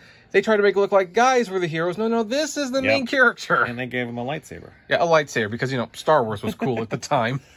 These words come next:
Speaker 2: But yeah, so, yeah, I thought this was very neat.
Speaker 1: Yeah, so, oh, I gotta do this for the final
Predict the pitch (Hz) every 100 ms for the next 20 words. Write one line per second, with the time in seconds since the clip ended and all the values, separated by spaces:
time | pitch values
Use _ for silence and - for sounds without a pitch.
0 | _ - 180 127 - - 127 123 120 -
1 | - - _ 117 95 107 107 101 - 101
2 | 92 - 107 104 87 80 87 - _ -
3 | - _ - 127 113 110 110 104 - 107
4 | 101 104 98 95 101 98 - 98 90 82
5 | - - 107 101 95